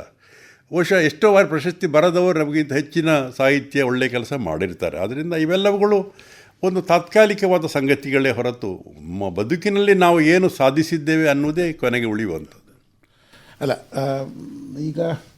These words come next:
Speaker 2: ಆ, ವೈಸ್ ಚಾನ್ಸಲರ್ ಆಗಿದ್ದಾಗ ಅಥವಾ, ಆ, ಯೋಜನೆಗಳಲ್ಲಿ ಭಾಗವಹಿಸೋದಕ್ಕೆ ವಿದೇಶಕ್ಕೆ ಹೋಗಿದ್ದಾಗ ಅಲ್ಲಿ ಮಾಡಿದ ಕೆಲಸಗಳನ್ನು ಕೂಡ ನೀವು ಇತ್ತೀಚೆಗೆ ಅದು ಪ್ರಕಟಿತ ರೂಪದಲ್ಲಿ ಬರ್ತಾ ಇದೆ.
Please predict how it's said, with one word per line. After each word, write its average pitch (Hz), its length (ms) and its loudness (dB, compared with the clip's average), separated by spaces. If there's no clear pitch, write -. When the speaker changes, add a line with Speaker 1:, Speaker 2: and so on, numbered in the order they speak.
Speaker 2:
ಆ, 156 100 -8
ವೈಸ್ 151 240 0
ಚಾನ್ಸಲರ್ 151 360 0
ಆಗಿದ್ದಾಗ 135 480 2
ಅಥವಾ, 147 580 -2
ಆ, 147 100 -6
ಯೋಜನೆಗಳಲ್ಲಿ 160 600 4
ಭಾಗವಹಿಸೋದಕ್ಕೆ 151 600 2
ವಿದೇಶಕ್ಕೆ 156 520 0
ಹೋಗಿದ್ದಾಗ 135 600 -2
ಅಲ್ಲಿ 165 200 2
ಮಾಡಿದ 175 260 0
ಕೆಲಸಗಳನ್ನು 165 720 -2
ಕೂಡ 170 300 -4
ನೀವು 202 540 -2
ಇತ್ತೀಚೆಗೆ 165 420 -2
ಅದು 156 160 2
ಪ್ರಕಟಿತ 147 500 -4
ರೂಪದಲ್ಲಿ 143 480 -2
ಬರ್ತಾ 127 340 -2
ಇದೆ. 98 420 -10